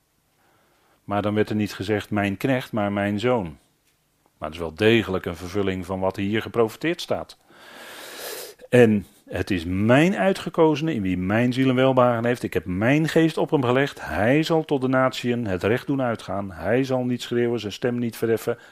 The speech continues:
Hij zal zijn stem op straat niet laten horen. Het geknakte riet zal hij niet verbreken.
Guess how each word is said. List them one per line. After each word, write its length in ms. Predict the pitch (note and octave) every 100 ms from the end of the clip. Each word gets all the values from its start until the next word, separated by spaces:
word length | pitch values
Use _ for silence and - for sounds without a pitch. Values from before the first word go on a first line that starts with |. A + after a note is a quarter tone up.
| _ _
Hij 300 | - G2+ G#2
zal 180 | G#2
zijn 120 | F#2+ F#2
stem 260 | G#2+ G2+
op 100 | F#2
straat 300 | - G2 F#2+
niet 140 | F#2+ F2+
laten 280 | F2+ E2+
horen. 360 | F#2+ F#2+ G2 F#2 - - -
Het 180 | F#2+ -
geknakte 500 | G2 - G#2+ - G2+
riet 200 | A2 -
zal 180 | G#2+
hij 160 | G2+ G#2
niet 180 | G#2 G2
verbreken. 580 | G#2 G2+ G#2 G2+ G#2+